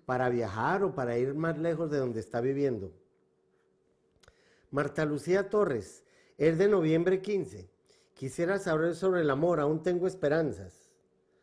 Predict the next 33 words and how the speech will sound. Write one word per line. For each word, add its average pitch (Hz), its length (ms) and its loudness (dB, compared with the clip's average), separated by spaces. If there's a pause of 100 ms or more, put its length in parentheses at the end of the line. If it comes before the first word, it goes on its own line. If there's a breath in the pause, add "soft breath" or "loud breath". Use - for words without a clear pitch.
(220 soft breath)
Oye, 247 180 0
pero 160 200 2
si 143 100 0
apenas 190 380 2
tienes 226 500 2 (480 soft breath)
cuarenta 151 500 2
y 139 60 2
siete 190 340 2
años, 214 220 4
¿cómo 202 220 0
que 185 80 -2
aún 160 160 0
tienes 190 240 2
esperanzas? 147 540 -2
Pues 127 180 -8
las 120 200 -4
esperanzas 135 560 -2
están, 226 300 0 (500 loud breath)
te 143 80 -2
puedes 180 240 2
enamorar 175 500 2
hasta 208 260 -2
el 160 140 0
que 151 180 -4
cargue 185 320 0
tu 165 360 0
ataúd 139 600 0
cuando 139 260 -2
te 120 100 -4
mueras. 160 500 -2 (140)
¿Qué 156 100 -10
tiene 175 240 -2
importancia? 127 640 -4